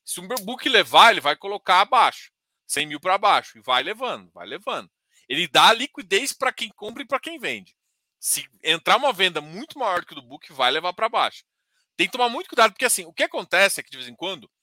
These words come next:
books vazios existem, existem alguns,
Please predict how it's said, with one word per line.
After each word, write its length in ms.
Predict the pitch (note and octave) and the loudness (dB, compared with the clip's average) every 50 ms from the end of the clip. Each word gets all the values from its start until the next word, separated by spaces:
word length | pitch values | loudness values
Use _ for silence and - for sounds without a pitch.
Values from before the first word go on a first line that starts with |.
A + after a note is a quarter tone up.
| _ _ _ _ _ A#2 | _ _ _ _ _ _
books 360 | A#2+ A#3 C#4 - D4 A3+ D3+ | -12 -10 -8 -8 -8 -6 0
vazios 880 | D#3+ F3 D#3 B2+ A2+ - - F#3+ G#3 F#3 B2 G2 - - - - _ _ _ _ _ _ _ _ _ _ _ _ _ _ _ _ _ _ _ _ _ _ _ _ _ _ _ _ _ _ _ _ _ | 4 4 4 4 2 -2 -6 -8 -8 -10 -12 -16 -20 -20 -20 -20 _ _ _ _ _ _ _ _ _ _ _ _ _ _ _ _ _ _ _ _ _ _ _ _ _ _ _ _ _ _ _ _ _
existem, 1160 | F#3 F#3 F3+ - - C#3 D#3 G3 G#3 - - - - B3 C4+ C#4+ C4+ B3+ A3+ F3 B2+ G2+ F#2 _ _ _ _ _ _ _ _ _ _ _ _ _ _ _ _ _ | -8 -4 -2 -2 -2 -2 -4 -6 -8 -8 -8 -8 -10 -12 -14 -14 -18 -20 -20 -20 -20 -20 -20 _ _ _ _ _ _ _ _ _ _ _ _ _ _ _ _ _
existem 440 | - C3 - - D#3 F3+ - - A#3+ | -16 -12 -10 -8 -6 -6 -4 -4 -4
alguns, 560 | A3 G3+ D#3 C#3 D#3 G3 A#3+ C4+ - - - | -4 -4 -6 _ -14 -16 -14 -12 -12 -12 -14